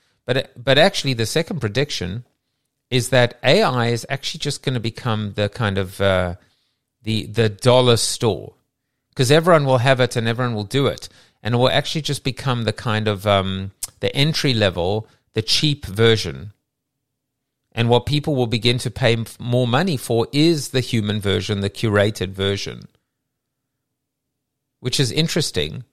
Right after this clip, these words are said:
And he goes into reasons why. But it is true that if everyone's doing it, then no one's doing it. I've been using Chat G P T to summarize these episodes. And, uh, lately,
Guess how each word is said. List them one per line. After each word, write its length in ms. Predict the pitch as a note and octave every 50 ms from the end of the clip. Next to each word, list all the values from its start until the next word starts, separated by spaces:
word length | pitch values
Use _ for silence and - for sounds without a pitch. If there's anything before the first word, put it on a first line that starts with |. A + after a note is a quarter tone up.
| _ -
And 100 | - C#3
he 60 | C#3
goes 260 | C#3 E3 D3+ C#3+ C#3
into 220 | D3 C3+ - C3+
reasons 480 | A#2 A#2 B2 A#2 G2+ G#2 F#2+ F#2+ F#2 -
why. 380 | G#2 A2+ A#2 G2 - - - - _ _ _ _ _ _ _ _ _ _ _ _ _ _ _ _ _ _ _ _ _ -
But 120 | C3 C3+
it 100 | D3 C#3+
is 220 | F3 G#3+ G3 -
true 320 | - - - A#3 B3+ E3+ A#2
that 160 | A2+ A2+ A2
if 120 | A#2 -
everyone's 540 | - A2+ D#3 D#3 F#3 E3+ C#3+ C3 A#2+ B2 A2
doing 320 | - - D3+ D#3 B2+ G2+ F2+
it, 260 | - B2 - - - _ _ _
then 120 | - B2+ C3+
no 140 | C#3+ E3 G#3
one's 240 | A#3+ C3+ G#2+ -
doing 200 | - G2+ F2 D2+ B1
it. 140 | - - - _ - - _ _ -
I've 240 | - D#3 F3+ E3+
been 140 | - G#3+ F#3
using 340 | E3 D#3 D#3 D3 - D3+ C3+
Chat 300 | A2+ - - C3+ C3 -
G 180 | - - A2+ A2+
P 160 | - A2+ A2
T 400 | - - - A#2 F#2+ F#2+ G2 A2 _ _ _ _ _
to 120 | - - A2+
summarize 720 | - - C3 A#2 B2 B2+ B2 A#2 G2+ F#2 F2+ F#2 G2 F#2+
these 220 | - G2+ G2+ G2+ -
episodes. 800 | F#2 - - B2 - - - D2+ C2 - - - - - - _ _ _ _ _ _ _ _
And, 500 | - A2 A2+ A#2 A2+ A2+ A2+ A#2 A#2 G#2+
uh, 340 | A#2+ A2+ A2+ A2+ A2 A2 - - - _ _ _ _ _ _ _ _ _ _
lately, 840 | C3 A#2 A2+ A#2 C3+ F3+ F#3 - B2+ A#2 A2+ A#2 A#2+ B2+ A#2 A2+